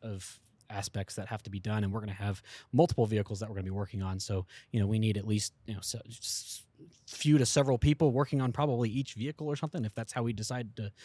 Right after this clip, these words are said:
divide it up. Uh, this is one of those unknown things. Who knows? You know, maybe it makes more sense to have,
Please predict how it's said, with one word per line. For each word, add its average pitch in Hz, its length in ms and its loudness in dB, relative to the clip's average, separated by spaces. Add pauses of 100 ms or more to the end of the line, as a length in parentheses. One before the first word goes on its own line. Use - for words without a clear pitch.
(220)
divide 123 260 8
it 120 60 6
up. 156 260 4
Uh, 107 200 2
this 110 140 -2
is 117 60 -2
one 110 120 2
of 107 60 2
those 107 300 4
unknown 131 420 4
things. 143 300 2
Who 156 80 2
knows? 143 280 2
You 107 60 -4
know, 110 60 0
maybe 127 200 2
it 127 60 0
makes 131 240 -2
more 131 140 0
sense 131 240 -2
to - 80 -4
have, 123 260 -2